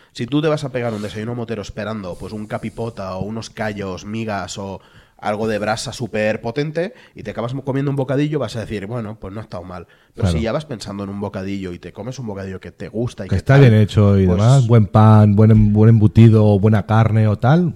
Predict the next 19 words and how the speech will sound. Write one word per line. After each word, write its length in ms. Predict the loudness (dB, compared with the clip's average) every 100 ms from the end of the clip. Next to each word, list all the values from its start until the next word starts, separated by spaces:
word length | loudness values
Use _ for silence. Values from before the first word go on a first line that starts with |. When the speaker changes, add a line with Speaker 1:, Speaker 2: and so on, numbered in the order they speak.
| -6
Speaker 2:
ya 20 |
Speaker 1:
de 80 | -6
Speaker 2:
está, 120 | -2
Speaker 1:
eso 120 | 0
se 60 | 2
Speaker 2:
tío. 60 | 0
Speaker 1:
trata, 300 | -2 -10 -12
de 160 | -10 -8
poder 300 | -4 -4 -4
disfrutar 540 | -6 -8 -6 -4 -2
de 60 | -2
la 60 |
experiencia 640 | -6 -8 -10 -10 -8 -8 -6
y 40 |
del, 280 | -8 -10 -10
de, 100 | -12
y 40 |
del 260 | -10 -10 -10
todo. 380 | -8 -8 -10